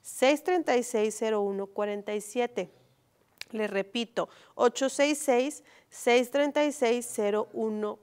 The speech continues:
cuarenta y siete. Así que acuérdese, este tipo de, de pecados llevan a la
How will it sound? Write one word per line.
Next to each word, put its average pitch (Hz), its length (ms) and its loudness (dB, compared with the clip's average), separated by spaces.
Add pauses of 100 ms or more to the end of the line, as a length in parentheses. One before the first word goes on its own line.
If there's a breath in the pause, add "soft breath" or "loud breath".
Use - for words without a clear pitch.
(120)
cuarenta 190 800 -8
y 180 100 -12
siete. - 600 -18
Así - 140 -20
que 226 260 -8 (340 loud breath)
acuérdese, 240 540 0
este 240 200 -8
tipo 247 380 -4
de, 190 260 -4 (300 soft breath)
de 190 140 -12
pecados 240 760 -8 (400)
llevan 208 520 -2
a 196 160 -4
la 180 240 -6